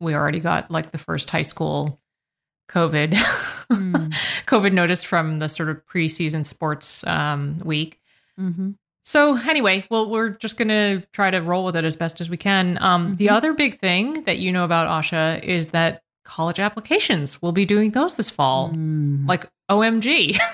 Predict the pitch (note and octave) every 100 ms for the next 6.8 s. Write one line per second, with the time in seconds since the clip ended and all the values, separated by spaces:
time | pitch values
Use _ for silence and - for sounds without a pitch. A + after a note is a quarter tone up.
0 | - F#3+ F#3 F#3+ F3+ D#3+ F#3+ G3 A3+ D4
1 | G#4+ - - - - - A3+ G#3+ G#3+ G#3+
2 | G3+ - - C4 B3 A#3+ G#3+ - _ -
3 | G3+ C4 E4 E4 - C4+ E4+ F#4 C#4 A3+
4 | A3+ F4 D4+ - A#3+ A3+ G#3+ G#3 G3+ -
5 | _ _ _ _ _ _ _ - A3+ A3+
6 | - - - A3 C4+ B3+ B3 -